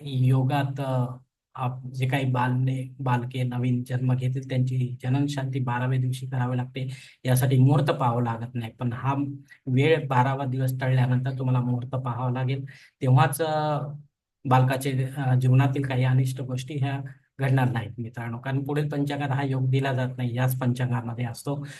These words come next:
त्यामुळे आपण विसरून जातो मित्रांनो, पंडितांचा प्रश्नच येत नाही मित्रांनो, त्यामुळे हे जननशांती कर्म केले जात नाही मित्रांनो.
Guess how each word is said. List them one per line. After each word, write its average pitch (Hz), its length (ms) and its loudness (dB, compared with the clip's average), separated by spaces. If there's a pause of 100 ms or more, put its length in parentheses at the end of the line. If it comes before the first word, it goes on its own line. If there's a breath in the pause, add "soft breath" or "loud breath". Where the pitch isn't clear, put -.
(140 loud breath)
त्यामुळे 131 320 6
आपण 131 280 2
विसरून 143 440 2
जातो 139 260 -2
मित्रांनो, 135 420 -2
पंडितांचा 127 640 2 (180)
प्रश्नच 131 420 -2
येत 117 180 -6
नाही 117 180 -4
मित्रांनो, 120 380 -6 (680 soft breath)
त्यामुळे 151 280 4
हे 143 240 4
जननशांती 127 580 2
कर्म 123 280 -4
केले 117 320 -2
जात 113 280 -8
नाही 113 260 -8
मित्रांनो. 113 400 -14